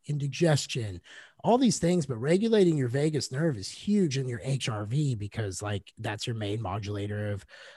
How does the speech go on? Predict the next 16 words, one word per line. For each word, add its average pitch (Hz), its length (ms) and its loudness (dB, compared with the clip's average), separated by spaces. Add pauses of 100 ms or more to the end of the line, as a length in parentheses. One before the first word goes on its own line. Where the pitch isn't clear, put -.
(120)
acetylcholine, 120 840 -2
and 135 100 -4
it's 113 140 -6
your 104 120 -8
main 98 220 -6
modulator 98 640 -6
of 98 100 -10
your 95 240 -8
inflammation. 117 680 -4
And 90 140 -8
if 92 160 -10
you 104 120 -6
can, 110 140 -8
like, 98 240 -8
do 101 100 -8
your 95 360 -6